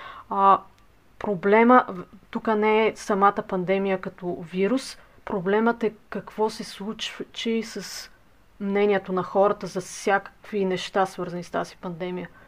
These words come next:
Дори ето сега хората се бият по улиците, ня-, протестират и така нататък на тема ваксини и не ваксини. Това може да прерасне в някакви много сериозни, а, да я знам, айде във война едва ли ще прерасне, но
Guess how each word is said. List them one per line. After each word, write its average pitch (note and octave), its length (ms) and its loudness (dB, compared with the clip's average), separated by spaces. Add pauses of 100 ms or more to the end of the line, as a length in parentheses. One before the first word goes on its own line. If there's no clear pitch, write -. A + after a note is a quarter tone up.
(140)
Дори F#3+ 220 0
ето G#3+ 220 2
сега G3+ 360 4
хората G#3+ 380 0
се G3 260 2 (180)
бият G3 360 0
по - 140 -6
улиците, D4+ 460 -2
ня-, F#3 200 0 (360)
протестират B3 600 -2
и - 60 -20
така - 180 -2
нататък A#3 440 0
на C4+ 240 2
тема B3+ 260 0
ваксини A3+ 420 -2
и G#3 40 -2
не G3 160 0
ваксини. F#3 440 -8 (340)
Това G3+ 140 0
може G#3 280 0
да B3 100 2
прерасне F#3 600 0
в A#3+ 200 -2
някакви G3 300 -4
много A3 340 -2 (300)
сериозни, B3+ 800 4
а, G#3 400 2 (280)
да G3 80 2
я F#3+ 80 4
знам, E3+ 240 -8
айде F3+ 200 -4
във F3+ 220 -8
война F#3+ 260 0
едва F#3+ 220 4
ли A#3+ 60 2
ще A#3+ 180 -4
прерасне, F3+ 580 -2
но B3 140 0